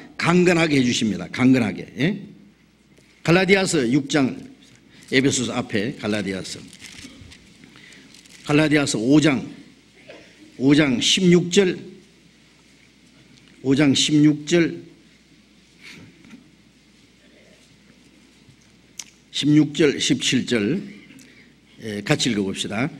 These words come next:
"내가 너희에 이르노니 너희는 성령을 조차 행하라. 그리하면은 육체의 성욕을, 욕심을 이루지 아니하리라. 육체의 소욕은 성령을 거스리고 성령의 소욕은 육체를 거스리나니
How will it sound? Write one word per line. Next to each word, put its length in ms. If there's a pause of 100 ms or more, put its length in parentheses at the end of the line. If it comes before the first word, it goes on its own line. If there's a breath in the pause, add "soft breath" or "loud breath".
(640 loud breath)
"내가 640
너희에 420
이르노니 800
너희는 320
성령을 800
조차 360
행하라. 580 (420 loud breath)
그리하면은 680
육체의 420
성욕을, 960
욕심을 420
이루지 340
아니하리라. 600 (420 loud breath)
육체의 520
소욕은 500
성령을 480
거스리고 560 (300 loud breath)
성령의 560
소욕은 680
육체를 460
거스리나니 880